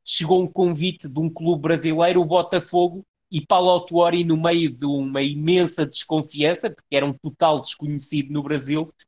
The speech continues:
consegue levar o Botafogo ao título de campeão brasileiro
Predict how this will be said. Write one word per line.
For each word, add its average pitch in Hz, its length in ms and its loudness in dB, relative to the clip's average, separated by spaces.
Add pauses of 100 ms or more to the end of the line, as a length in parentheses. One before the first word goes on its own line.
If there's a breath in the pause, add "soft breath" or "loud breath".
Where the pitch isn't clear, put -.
consegue 165 560 2
levar 160 380 2
o 147 80 0
Botafogo 156 680 0
ao 165 160 0
título 156 360 -6
de 143 80 -16
campeão 143 440 0
brasileiro 131 680 0